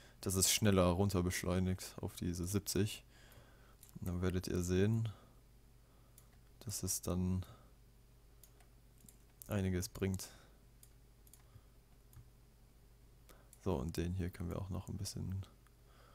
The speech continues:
runterdrehen. Vielleicht so zweihundertfünfzig. Bringt das was? So. Ja, und im Prinzip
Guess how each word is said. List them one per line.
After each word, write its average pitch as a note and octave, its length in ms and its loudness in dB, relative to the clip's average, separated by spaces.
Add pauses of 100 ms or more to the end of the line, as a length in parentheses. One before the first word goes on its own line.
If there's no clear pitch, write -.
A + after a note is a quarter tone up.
(500)
runterdrehen. - 760 -4 (4000)
Vielleicht F#2 220 -6
so - 80 -6
zweihundertfünfzig. B2 1040 -4 (480)
Bringt - 180 -6
das A#2+ 140 -8
was? - 360 -10 (2500)
So. G#2+ 260 -2 (800)
Ja, F#2 120 4 (400)
und F3 320 -4
im G2+ 160 0
Prinzip F#2 420 0